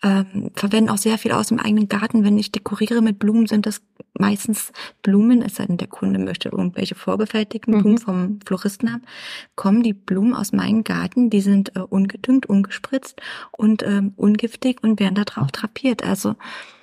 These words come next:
Speaker 1: es ist wirklich ein Produkt da, ähm, das Qualität und eine Besonderheit leider in der heutigen Zeit aufweist. Und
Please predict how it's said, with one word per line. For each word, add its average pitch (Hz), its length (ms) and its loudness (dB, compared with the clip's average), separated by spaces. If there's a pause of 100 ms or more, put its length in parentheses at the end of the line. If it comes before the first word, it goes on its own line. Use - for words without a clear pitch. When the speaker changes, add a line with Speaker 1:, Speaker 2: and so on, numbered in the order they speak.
(220)
Speaker 1:
es 196 200 0
ist 208 220 0
wirklich 226 380 2
ein 220 120 2
Produkt - 720 -4
da, 214 640 0
ähm, 208 220 0 (400)
das 208 460 2
Qualität 214 880 0
und 208 300 0
eine 208 140 4
Besonderheit 202 640 2
leider 196 400 2
in 190 60 -2
der 185 140 -8
heutigen 196 360 -4
Zeit 190 340 -6
aufweist. 202 500 -2
Und 196 180 -4